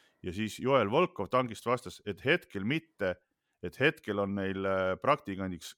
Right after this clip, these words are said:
äh, Kanye West ja Kristjan Lüüs. <laughs> Aga Lüüs sai Isamaaliidult hea otsa ja ilmselt varsti lähe-, on nende palgal. Saad aru, mul pole nagu nende inimestega mingisuguseid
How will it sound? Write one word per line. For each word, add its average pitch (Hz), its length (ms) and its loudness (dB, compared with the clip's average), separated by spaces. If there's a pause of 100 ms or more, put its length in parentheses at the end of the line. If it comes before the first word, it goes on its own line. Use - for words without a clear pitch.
äh, 92 580 -2
Kanye 131 500 4
West - 540 -2
ja 92 160 -6
Kristjan 117 400 0
Lüüs. 127 320 6 (160)
<laughs> 381 240 6 (800)
Aga 113 280 8
Lüüs 185 320 8
sai 127 220 6
Isamaaliidult 117 580 4
hea 160 160 6
otsa 139 380 4
ja 110 100 2
ilmselt 107 240 -2
varsti 131 320 6
lähe-, 101 160 0 (100)
on 110 200 2
nende 113 260 2
palgal. 104 460 6 (560)
Saad - 180 6
aru, - 160 2 (140)
mul 151 240 4
pole 135 260 6
nagu 123 260 2
nende 127 300 0
inimestega 127 560 2
mingisuguseid 110 720 -2